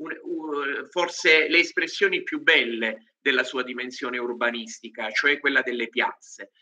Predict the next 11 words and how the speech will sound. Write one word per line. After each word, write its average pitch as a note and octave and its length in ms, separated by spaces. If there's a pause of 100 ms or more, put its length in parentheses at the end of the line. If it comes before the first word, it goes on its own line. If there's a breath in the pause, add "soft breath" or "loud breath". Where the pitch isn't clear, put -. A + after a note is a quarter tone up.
(160)
Le D3+ 140
piazze F#3 460
di C#3+ 80
una D3 160
civiltà D#3 540
comunale D3 760
che C3 200
qui F3 180
proprio E3+ 320
nel C#3+ 160
Duecento B2+ 840